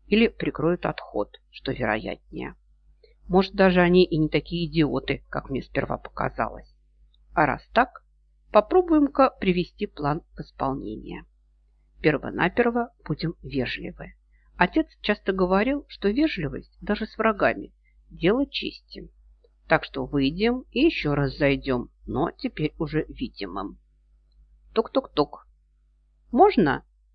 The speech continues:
Ну, в общий-то зал я всяко войду и без разрешения. В конце концов, я у себя дома.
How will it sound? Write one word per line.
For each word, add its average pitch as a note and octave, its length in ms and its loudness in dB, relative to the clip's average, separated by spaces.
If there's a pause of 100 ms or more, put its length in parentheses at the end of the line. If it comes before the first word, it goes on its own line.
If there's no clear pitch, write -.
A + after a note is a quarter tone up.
(220)
Ну, D3+ 340 0
в D3+ 60 -2
общий-то C3+ 420 -8
зал C#3+ 300 2
я B2 140 -8
всяко - 320 -2
войду C#3 300 0
и A#2+ 40 0
без - 220 -12
разрешения. A#2+ 800 -8
В - 20 -20
конце D3 320 -12
концов, B2+ 460 -10
я C3+ 140 -8
у - 20 -8
себя - 320 -8
дома. E3+ 400 -4